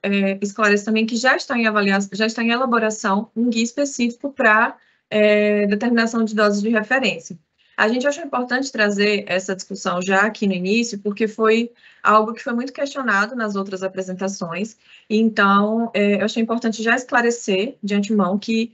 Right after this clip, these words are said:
sim, esses itens sobre limiar já serão retirados das próximas versões e que todo o detalhamento da questão de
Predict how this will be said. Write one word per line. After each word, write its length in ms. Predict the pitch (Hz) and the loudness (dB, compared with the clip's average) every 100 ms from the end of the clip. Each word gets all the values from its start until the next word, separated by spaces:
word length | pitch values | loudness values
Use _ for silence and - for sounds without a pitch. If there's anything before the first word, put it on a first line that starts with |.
| _ - | _ -16
sim, 400 | - 233 240 - _ | 0 2 2 -2 _
esses 280 | - 196 202 | -2 0 2
itens 420 | 233 262 254 - - | 0 0 -2 -4 -14
sobre 520 | - 220 202 202 196 | 0 2 4 4 4
limiar 460 | 202 208 196 170 | 4 4 4 2
já 140 | 175 202 | 2 -2
serão 300 | 202 202 208 | 0 0 0
retirados 600 | 202 202 185 175 220 285 | -2 -4 -2 -2 -2 -2
das 200 | 196 190 | -2 0
próximas 380 | 175 180 185 180 | -2 -4 -4 -4
versões 540 | 190 196 208 247 - - - - | -4 -2 -2 -2 -6 -18 -20 -6
e 140 | - 285 | 0 0
que 520 | 294 269 254 277 269 _ _ | 0 -2 0 0 -4 _ _
todo 260 | 277 302 330 | 2 2 2
o 40 | |
detalhamento 800 | 277 269 226 220 190 202 202 294 - _ - | 0 2 2 2 0 0 -2 -6 -10 _ 0
da 540 | 202 196 185 180 175 | 4 4 4 2 -2
questão 480 | 175 208 - 185 180 | -4 -6 -4 -4 -4
de 540 | 185 185 180 175 165 | -6 -4 -4 -6 -10